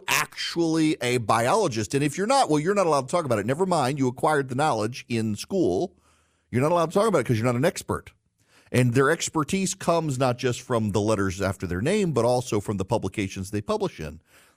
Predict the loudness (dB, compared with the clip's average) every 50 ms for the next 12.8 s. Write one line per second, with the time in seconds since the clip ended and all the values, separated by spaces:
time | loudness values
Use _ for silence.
0 | _ _ -2 0 0 0 -2 -2 -2 -2 -2 -2 0 0 0 0 0 -2 -2 0
1 | 2 2 2 2 0 0 0 0 0 0 0 -2 0 0 0 0 0 -2 -4 -2
2 | -2 -2 -2 -2 -4 -4 -4 -4 -2 0 -2 -2 -2 -4 -6 -6 -6 -4 -2 0
3 | 0 0 0 0 0 0 0 0 2 2 2 2 0 0 0 0 2 2 2 2
4 | 2 0 -2 -6 -6 -2 0 2 2 2 0 0 0 0 0 0 -2 -2 -4 -6
5 | -2 0 2 2 2 2 0 0 0 -2 -2 -6 -10 -16 _ -20 -20 _ _ _
6 | 0 2 2 2 0 -4 -6 -4 -4 -2 0 2 0 0 0 -4 -4 -4 -2 -2
7 | -2 -4 -4 -2 0 2 2 2 2 2 2 0 -2 -2 -2 -2 -2 -2 -4 -4
8 | -2 0 0 0 0 -2 -4 -2 0 2 2 2 2 0 -2 -2 -4 _ _ _
9 | -12 -4 0 2 2 2 2 2 2 0 0 -2 -6 -6 -4 -2 0 0 0 -2
10 | -2 -2 -2 -2 -2 -2 -2 -6 -8 -4 0 2 2 4 4 2 2 0 -2 -4
11 | -6 -6 -6 -6 -4 -4 -4 -2 -2 0 2 2 2 0 -4 -8 -6 -2 -2 0
12 | 0 0 -2 -2 -2 -2 0 0 0 0 -2 -2 -4 -8 -10